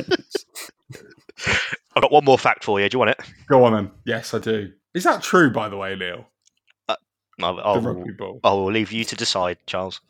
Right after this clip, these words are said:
Speaker 1: Um,
Speaker 2: Oh, you, you've made that up. I'm gonna be so disappointed.
Speaker 1: I, I've got one more fact for you related to, uh, the club shop.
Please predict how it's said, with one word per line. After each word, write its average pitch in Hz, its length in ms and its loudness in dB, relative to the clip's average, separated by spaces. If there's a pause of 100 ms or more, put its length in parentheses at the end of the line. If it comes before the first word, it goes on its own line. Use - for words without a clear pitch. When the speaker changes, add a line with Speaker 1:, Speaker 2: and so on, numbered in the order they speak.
(140)
Speaker 1:
Um, 104 240 4
Speaker 2:
Oh, 107 260 -8 (100)
you, 110 140 -10 (320)
you've 131 160 -14
made 120 220 -6
that 110 100 -8
up. 110 140 -8 (100)
I'm 107 140 -8
gonna 104 140 -12
be 104 100 -12
so 107 200 -10
disappointed. 113 720 -16
Speaker 1:
I, 110 140 4
I've 113 160 -2
got 117 160 0
one 131 160 6
more 117 160 2
fact 104 320 0
for 98 160 -4
you 95 140 0
related 104 380 -2
to, 98 400 -4 (420)
uh, 95 540 0 (180)
the 95 400 -4 (100)
club - 260 -2
shop. - 320 0